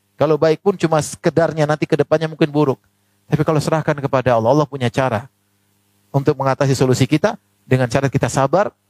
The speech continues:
apalagi kalau kita mema-, memaafkan. Dan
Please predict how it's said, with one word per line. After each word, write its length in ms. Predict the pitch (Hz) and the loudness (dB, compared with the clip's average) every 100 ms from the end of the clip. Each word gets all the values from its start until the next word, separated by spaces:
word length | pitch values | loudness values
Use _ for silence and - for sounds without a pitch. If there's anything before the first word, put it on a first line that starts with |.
| _ 127 | _ -4
apalagi 320 | 123 135 139 | 2 2 2
kalau 160 | 127 | 0
kita 160 | 127 139 127 | 0 -2 -2
mema-, 240 | 180 220 _ _ _ _ _ - | -2 -4 _ _ _ _ _ -10
memaafkan. 560 | 104 101 92 - 95 - _ - - - _ _ _ _ _ _ _ _ _ _ _ _ _ _ _ _ _ _ _ _ _ _ _ _ _ _ _ _ | -4 -4 -4 -6 -12 -14 _ -16 -16 -20 _ _ _ _ _ _ _ _ _ _ _ _ _ _ _ _ _ _ _ _ _ _ _ _ _ _ _ _
Dan 480 | 135 135 127 123 117 | -2 -2 -4 -14 -16